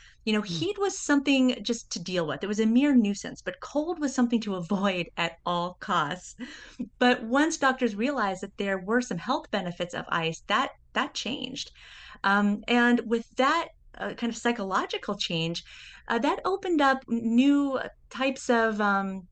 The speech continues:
Speaker 1: of thinking about ice, and experiments started to take place. And those experiments gave way to new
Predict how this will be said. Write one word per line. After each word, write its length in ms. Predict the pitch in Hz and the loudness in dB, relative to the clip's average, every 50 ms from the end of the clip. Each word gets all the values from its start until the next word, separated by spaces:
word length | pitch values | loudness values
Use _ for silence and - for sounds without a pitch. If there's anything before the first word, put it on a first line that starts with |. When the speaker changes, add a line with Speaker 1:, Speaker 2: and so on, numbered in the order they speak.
| - - | -10 -6
Speaker 1:
of 140 | - 214 208 | -6 -6 -6
thinking 540 | - - - 277 311 - - 220 156 143 - | -6 -2 0 0 2 2 0 -2 -2 -2 -4
about 320 | - 165 - 156 151 147 - | -4 -2 -2 0 0 0 0
ice, 300 | 170 156 143 147 170 - - - | -2 -2 -2 -2 -4 -8 -8 -6
and 280 | 202 190 190 190 196 - | -4 -2 -2 -2 -4 -4
experiments 680 | 214 208 - - - - - 285 320 370 359 214 165 - | -8 -10 -10 -10 -8 -4 -2 0 0 2 0 -2 -2 -2
started 320 | - - 165 160 160 160 | -2 -2 -2 0 -2 -2
to 100 | - 170 | -6 -8
take 300 | 160 - - 160 147 - | -8 -8 -8 -10 -10 -10
place. 460 | - - - - - - 170 - - - - - - - - - - - | -10 -8 -6 -6 -6 -6 -8 -12 -14 -18 -18 -18 -18 -18 -16 -14 -8 -4
And 320 | 220 220 220 220 220 214 | -2 0 0 0 0 2
those 180 | 233 269 277 285 | 2 0 2 0
experiments 640 | 269 - - - - 277 330 370 339 240 202 - | -2 -4 -6 -6 -4 -4 -2 0 0 -2 -2 -2
gave 340 | - - 214 220 233 226 - | -4 -2 -2 0 0 -2 -2
way 460 | 180 180 196 247 320 339 247 208 196 - | -4 -4 -4 -2 -2 -2 -4 -4 -6 -6
to 380 | - - - 220 214 208 214 208 | -6 -4 -2 0 0 0 0 -2
new 460 | 202 202 208 233 247 262 254 254 247 | 0 0 2 4 4 4 2 0 -4